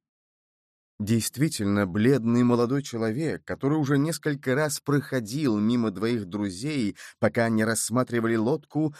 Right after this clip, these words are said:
услышав имя лорда Винтера, остановился.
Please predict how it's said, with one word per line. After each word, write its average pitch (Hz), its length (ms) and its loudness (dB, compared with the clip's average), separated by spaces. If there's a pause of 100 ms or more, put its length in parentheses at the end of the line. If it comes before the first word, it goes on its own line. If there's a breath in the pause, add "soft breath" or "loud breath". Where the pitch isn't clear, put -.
(260 loud breath)
услышав 165 640 -4
имя 175 300 0
лорда 143 460 0
Винтера, 160 1000 -2
остановился. - 1160 -12